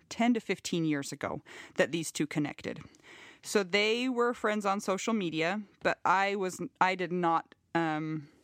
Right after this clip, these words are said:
he was not a friend of mine on social media. So I haven't spoken to him or had any connection with him in ten to fifteen years. So a few months after Jason died, um,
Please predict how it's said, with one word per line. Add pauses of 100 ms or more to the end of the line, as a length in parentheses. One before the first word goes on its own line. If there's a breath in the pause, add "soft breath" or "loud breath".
(140 soft breath)
he
was
not
a
friend
of
mine
on
social
media. (560 loud breath)
So
I
haven't (100)
spoken
to
him (180)
or
had
any
connection
with
him (100)
in
ten
to
fifteen
years. (1160 loud breath)
So (800)
a
few
months
after
Jason
died, (480 loud breath)
um,